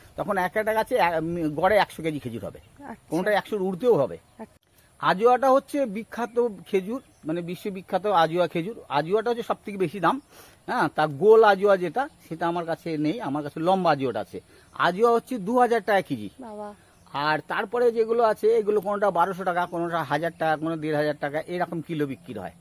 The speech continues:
Speaker 2: হুম।
Speaker 1: বাজারে এর-, এটার খুচরো বিক্রি হয়।
Speaker 2: হুম।
Speaker 1: এবার আমি দেখলাম, যদি আমি এটা বারোশো, হাজার যদি নাও করি, আমি যদি মাত্র দুশো টাকা কেজি বিক্রি করতে পারি, তাহলে দুশো গণিত একশো কেজি যদি একটা গাছ হয়, তার মানে দুশো গণিত একশো,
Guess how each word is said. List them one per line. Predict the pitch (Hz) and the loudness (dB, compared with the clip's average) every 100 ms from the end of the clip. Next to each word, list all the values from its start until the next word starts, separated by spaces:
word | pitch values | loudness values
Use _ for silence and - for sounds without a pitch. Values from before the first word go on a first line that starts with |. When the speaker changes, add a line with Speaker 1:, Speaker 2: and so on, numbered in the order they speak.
| 254 | -10
Speaker 2:
হুম। | 226 202 185 | -10 -10 -2
Speaker 1:
বাজারে | 196 214 208 | 0 2 0
এর-, | 202 175 160 | 0 -4 -8
এটার | 165 180 165 156 165 - | -2 0 0 -2 -6 -10
খুচরো | 202 170 165 | -10 -6 -6
বিক্রি | 143 110 | -6 -8
হয়। | 98 - | -10 -8
Speaker 2:
হুম। | 262 196 175 - | -10 -10 -16 -6
Speaker 1:
এবার | 165 196 | -2 0
আমি | 190 233 | 0 0
দেখলাম, | 226 226 220 214 | 2 2 0 -2
যদি | 202 214 | 0 0
আমি | 190 226 | 0 -2
এটা | 208 226 208 | -2 0 2
বারোশো, | 196 165 165 208 226 | 0 0 -2 -2 -2
হাজার | 175 185 214 | 0 2 0
যদি | 196 220 | 0 -2
নাও | 185 175 - | 2 4 4
করি, | 269 190 | 2 2
আমি | 165 170 214 | 2 0 -2
যদি | 226 247 185 - _ _ | -4 -6 -10 -20 _ _
মাত্র | 165 240 277 - 320 | -4 -2 0 0 0
দুশো | 170 294 285 320 | 2 0 0 2
টাকা | 320 320 | 4 2
কেজি | 294 254 | 0 -4
বিক্রি | 208 226 - 208 | -4 -8 -8 -4
করতে | 185 165 - | 0 0 2
পারি, | 135 214 - _ - | 2 0 -6 _ -2
তাহলে | 208 | 0
দুশো | 185 226 226 269 | 2 -2 -2 0
গণিত | 233 247 247 254 | 2 2 4 4
একশো | 233 226 - 208 | 6 4 2 2
কেজি | 226 214 | 2 4
যদি | 208 | 4
একটা | 190 - 185 | 4 4 2
গাছ | 175 165 | 4 4
হয়, | 156 175 | 2 0
তার | 185 | -2
মানে | 190 | -2
দুশো | 175 202 208 | -4 -4 -2
গণিত | 196 190 | -2 0
একশো, | 196 165 - 170 | 2 0 0 -8